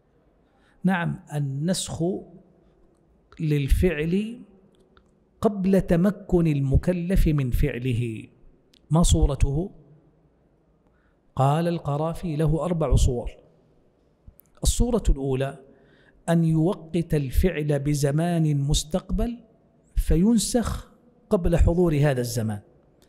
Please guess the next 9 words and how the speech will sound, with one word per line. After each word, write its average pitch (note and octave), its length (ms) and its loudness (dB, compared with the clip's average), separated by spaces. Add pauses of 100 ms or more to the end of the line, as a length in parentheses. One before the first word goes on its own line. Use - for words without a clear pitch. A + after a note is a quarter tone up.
(180)
يعني D3 200 0
يأمرك F3 380 2
بصيام E3+ 460 2
رمضان D#3 520 0 (760)
ثم E3+ 280 4
يأتي F3+ 320 2
في F3 120 4
شعبان F3 380 0
فينسخ E3+ 560 -2